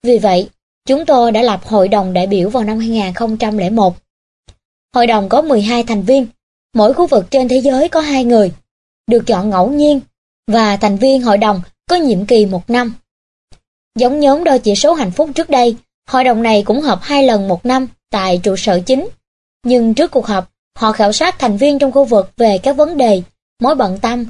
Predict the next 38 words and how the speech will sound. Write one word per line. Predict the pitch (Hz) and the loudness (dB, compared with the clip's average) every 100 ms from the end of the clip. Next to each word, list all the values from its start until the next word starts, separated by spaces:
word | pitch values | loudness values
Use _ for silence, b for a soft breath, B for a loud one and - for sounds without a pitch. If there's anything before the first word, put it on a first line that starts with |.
| - _ - | -14 _ -2
hay | 285 269 | 2 2
những | 202 202 | 0 -2
thắc | 269 311 | -6 -6
mắc | 320 - | -10 -6
có | 294 302 | -2 -2
thể | 208 165 | -2 -4
có. | 214 247 427 _ _ _ _ _ _ _ _ _ - | -4 -4 -8 _ _ _ _ _ _ _ _ _ -2
Chúng | 285 302 | -2 2
tôi | 269 247 | 2 4
khuyến | 269 285 | 0 -2
khích | 392 - | -4 -4
các | 320 349 | -6 -4
thành | 262 202 | -2 0
viên | 262 277 | 0 0
hội | 269 294 | 0 0
đồng | 214 190 175 _ _ - | 0 -2 -6 _ _ 0
thu | 302 | 2
thập | 214 - | 0 -4
thông | 269 262 | -6 0
tin | 262 233 | 0 0
trong | 240 233 | -2 0
khu | 254 | 0
vực | 220 202 - _ - | 2 0 -2 _ -6
bằng | 220 202 | -4 -2
nhiều | 208 180 | 0 0
cách. | 285 - _ _ _ _ _ - | -2 -6 _ _ _ _ _ -4
Càng | 240 202 | -2 0
sáng | - 320 | -2 -4
tạo, | 262 196 190 - _ _ | -4 -2 -4 -4 _ _
càng | - 240 | 0 0
tin | 220 320 | 0 0
cậy | 285 190 | 2 0
bao | 214 262 | 2 0
nhiêu, | 269 294 294 - | 0 0 -2 -4
càng | - 220 175 | -4 -4 0
tốt | 220 294 262 | 2 2 0
bấy | 262 | 0
nhiêu. | 277 277 | 2 2